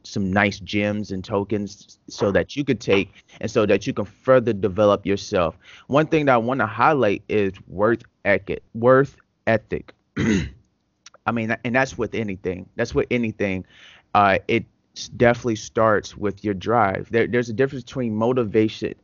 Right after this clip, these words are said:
and being driven. Uh, David Goggins brought that point up.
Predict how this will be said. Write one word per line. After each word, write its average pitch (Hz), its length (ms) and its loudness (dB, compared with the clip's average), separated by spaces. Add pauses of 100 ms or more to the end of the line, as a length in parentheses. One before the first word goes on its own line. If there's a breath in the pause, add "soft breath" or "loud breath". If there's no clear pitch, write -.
(100)
and 98 240 -4
being 101 240 2
driven. 92 560 0
Uh, 101 160 6
David 107 400 4
Goggins 101 460 2
brought 98 300 2
that 95 180 0
point 92 320 -4
up. 87 240 -2